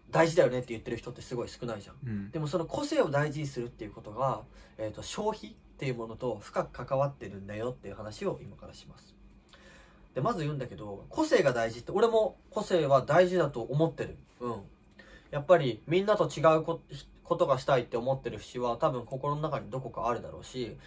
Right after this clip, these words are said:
Speaker 1: みんなと同じは嫌だとか、自分らしさっていうのも一つの個性を言い換えた言葉だと思うから、そういうもの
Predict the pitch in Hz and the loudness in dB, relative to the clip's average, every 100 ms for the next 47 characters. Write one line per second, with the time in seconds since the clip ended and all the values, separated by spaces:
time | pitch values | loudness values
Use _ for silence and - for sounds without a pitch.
0 | - 139 156 165 139 113 113 110 101 117 | -12 -4 2 2 2 -2 -2 -4 -2 -2
1 | 107 - 110 127 127 107 104 180 240 240 | -2 -6 -6 0 0 0 0 6 6 6
2 | 226 - 120 - 101 - 123 - - 135 | 4 2 -4 -4 -12 -6 -6 -6 -6 -2
3 | 131 107 107 107 104 - 107 - 104 110 | 0 0 -2 -6 -6 -6 -14 -14 -14 -14
4 | 104 101 131 139 - - - 143 127 123 | -16 -4 0 0 0 -10 -2 2 2 0